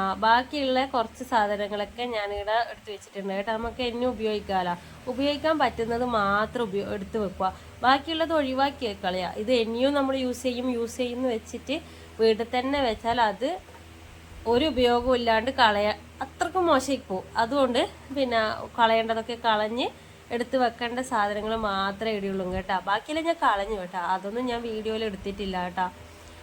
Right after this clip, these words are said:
അപ്പോൾ ഇതാ, അത് പെൻസിൽ ഇട്ട് വെക്കുന്ന പാട്ടായിരുന്നു കേട്ടോ, അതായത് ബോക്സ്. അപ്പോൾ പുതിയ പെൻസിൽ വാങ്ങിയിട്ട് അതിൽ കൊണ്ട് നിറക്കണം. അപ്പം അതിന് മുന്നേ ഇതാ, ഇതാണ് ബാക്കിയുള്ള പഴയ പെൻസിൽ. ഇത് തീർന്നിട്ടേ പുതിയത് കൊടുക്കൂലോ,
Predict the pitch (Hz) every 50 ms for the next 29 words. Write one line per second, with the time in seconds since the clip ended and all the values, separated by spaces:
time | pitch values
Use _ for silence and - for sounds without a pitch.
0 | - - - 220 220 208 226 226 220 202 196 190 190 196 196 226 220 277 285 220
1 | 214 - 226 226 247 240 226 233 233 220 226 226 220 220 226 214 190 185 175 208
2 | 202 196 190 175 190 190 185 180 180 190 185 175 175 - 190 196 202 202 226 226
3 | 240 240 220 233 - - 185 - - - - - - - - - - - - -
4 | - - - - 214 214 - 214 214 196 233 220 202 208 208 208 220 220 214 254
5 | 269 247 233 233 233 226 233 233 233 233 247 233 226 226 226 - 240 233 240 247
6 | 247 233 226 - - 220 202 220 294 - - - - - - - - - - 233
7 | 226 226 247 247 247 - 233 240 240 262 285 294 277 262 233 220 202 196 190 196
8 | 208 226 220 254 233 208 214 220 208 208 196 196 196 196 - 240 214 202 226 226
9 | - 262 269 285 294 294 285 269 220 185 185 - 202 180 180 190 - - - -
10 | - - - - - 254 247 240 226 240 247 285 285 269 262 254 285 285 269 277
11 | - 262 247 247 269 302 294 285 240 233 247 262 277 262 277 277 285 254 226 226
12 | - - 349 370 330 247